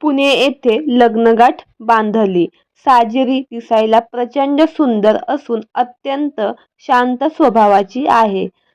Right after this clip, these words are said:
साजिरी स्वतः उच्च शिक्षित असून मुंबईमध्ये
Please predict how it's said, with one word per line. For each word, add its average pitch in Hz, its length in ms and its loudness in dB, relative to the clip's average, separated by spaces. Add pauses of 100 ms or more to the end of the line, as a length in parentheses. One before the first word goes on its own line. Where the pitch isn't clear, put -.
(120)
साजिरी 233 680 0 (340)
स्वतः 269 420 0 (140)
उच्च - 340 -12 (100)
शिक्षित 254 420 -6 (160)
असून 240 420 0
मुंबईमध्ये 240 1000 2